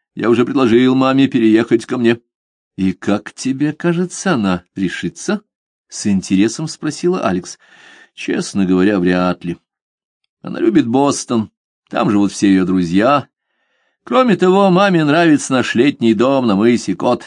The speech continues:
Это потрясающее место. Обычно она проводит там всё лето, и я думаю, что как только я снова смогу водить машину, она уедет туда.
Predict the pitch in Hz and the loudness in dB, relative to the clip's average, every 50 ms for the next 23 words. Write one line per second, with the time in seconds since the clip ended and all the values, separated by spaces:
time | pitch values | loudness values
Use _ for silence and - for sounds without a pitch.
0 | - - - - 98 101 - - _ - - - _ - 101 95 104 95 - - | -8 -6 -6 -4 -4 -6 -6 -10 _ -20 -20 -18 _ -8 -4 -2 -2 -2 -2 -2
1 | 104 110 113 113 117 117 110 104 - - - 110 104 104 104 104 101 - - - | 0 2 2 2 4 2 2 0 -2 -4 -4 -4 -2 0 0 -2 -4 -6 -12 -18
2 | - _ _ _ _ _ _ _ _ - - - - - 185 - - - 151 151 | -20 _ _ _ _ _ _ _ _ -14 -12 -4 -2 -2 -2 -2 -2 -4 -4 -2
3 | 156 156 135 143 147 156 156 147 143 - 147 139 131 - - 135 131 123 120 127 | -2 -2 0 0 0 2 2 2 2 2 0 -2 -2 -2 -4 -2 -2 0 0 0
4 | 165 185 170 - 113 98 - _ _ _ _ _ _ _ _ - - - 120 139 | 0 0 -2 -4 -4 -6 -6 _ _ _ _ _ _ _ _ -6 -2 -2 0 0
5 | 151 196 190 190 180 151 - - - 147 - - 175 175 170 170 170 170 170 165 | 0 0 0 0 0 0 -2 -6 -14 -6 -2 0 2 2 4 4 2 2 2 0
6 | - 160 165 165 160 147 - 156 147 151 156 151 147 143 147 160 156 151 135 139 | -2 -2 -2 0 0 0 -2 -2 0 2 2 2 4 4 4 2 2 0 -2 -2
7 | 131 - - 135 139 127 123 120 123 117 117 113 110 113 110 107 101 85 - 98 | -2 -2 -2 -2 -2 0 0 0 2 2 4 4 4 4 4 2 0 -2 -2 -4
8 | 95 98 95 - | -2 -2 -4 -4